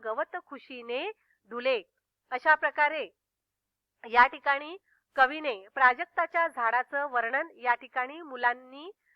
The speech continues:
जी फुलं वेचत आहेत आणि त्यांना झालेला आनंद, तसंच कुरणावरती ऊन आणि सावली एकत्र आल्यानंतर त्यांचं जे जाळं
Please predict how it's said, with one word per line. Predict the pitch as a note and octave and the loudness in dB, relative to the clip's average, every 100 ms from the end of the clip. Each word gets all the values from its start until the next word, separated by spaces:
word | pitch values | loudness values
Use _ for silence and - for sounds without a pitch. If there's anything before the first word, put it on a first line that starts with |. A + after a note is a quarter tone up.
| _ _ | _ _
जी | B3 E4+ - | -12 -12 -12
फुलं | - D4+ G4 | -6 0 0
वेचत | E4+ C4+ C4+ | -2 -8 -2
आहेत | A#3+ G#3 G3+ - - | 0 -2 -8 -16 -16
आणि | B3 | -16
त्यांना | C4+ B3+ A#3+ | -8 -6 -4
झालेला | A#3+ A#3+ A#3 B3+ B3+ | -6 -6 -6 -4 -4
आनंद, | A3+ B3+ D4+ C4 A3+ G#3 | -2 -2 -2 -6 -8 -8
तसंच | A#3+ C4+ B3+ - | -10 -12 -14 -18
कुरणावरती | B3 B3 B3+ B3+ A#3 B3+ C4+ _ _ _ _ _ | -8 -4 -2 -4 -10 -20 -20 _ _ _ _ _
ऊन | C4+ F4 | -12 -6
आणि | F4 C#4+ | -4 -4
सावली | C4+ C4 A#3 A#3+ | -2 0 0 -2
एकत्र | A#3+ - D4+ E4+ | -12 -10 -6 0
आल्यानंतर | C4 A#3+ A#3 A#3 B3 | 0 0 -6 -12 -12
त्यांचं | B3+ A3+ A#3+ | -10 -10 -10
जे | A3+ | -14
जाळं | A#3 A3 G#3 | -8 -2 -2